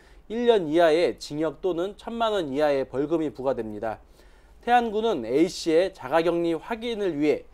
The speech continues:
어, 일 차 전화 통화에서, 어, A씨의 전화가, A씨가 전화를 받지 않았고,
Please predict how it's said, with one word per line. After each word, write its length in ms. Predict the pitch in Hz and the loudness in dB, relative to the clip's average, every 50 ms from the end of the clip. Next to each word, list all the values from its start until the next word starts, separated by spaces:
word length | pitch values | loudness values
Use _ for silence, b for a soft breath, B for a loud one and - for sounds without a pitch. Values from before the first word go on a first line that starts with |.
| b b b b b b | b b b b b b
어, 180 | - 101 110 | -14 -10 -6
일 200 | 139 180 208 196 | -4 -4 -4 -4
차 240 | - - 214 208 196 | 0 6 6 6 6
전화 340 | - - 139 147 165 165 165 | 4 -4 -2 0 0 0 -2
통화에서, 600 | - 185 185 180 160 139 139 - 180 135 95 - b b b b b b b b - _ | -2 -4 -2 0 0 0 0 2 0 0 0 -2 b b b b b b b b -20 _
어, 240 | - - 104 101 98 101 | -20 -18 -16 -12 -8 -2
A씨의 400 | 120 143 160 170 - - 175 156 | 0 0 0 0 0 -2 -2 -2
전화가, 380 | - 139 139 160 156 165 160 - | -2 -4 -4 -2 0 -2 -2 -2
A씨가 400 | 139 156 180 170 - 160 160 147 | 0 0 0 0 0 -4 -4 -4
전화를 280 | - - 147 156 156 143 | -4 -4 -4 -2 -2 -4
받지 280 | - 143 - - - 127 | -4 -10 -10 -4 -2 -2
않았고, 520 | 123 139 147 143 - - 156 131 101 | 0 0 -2 -6 -4 -4 -4 -4 -4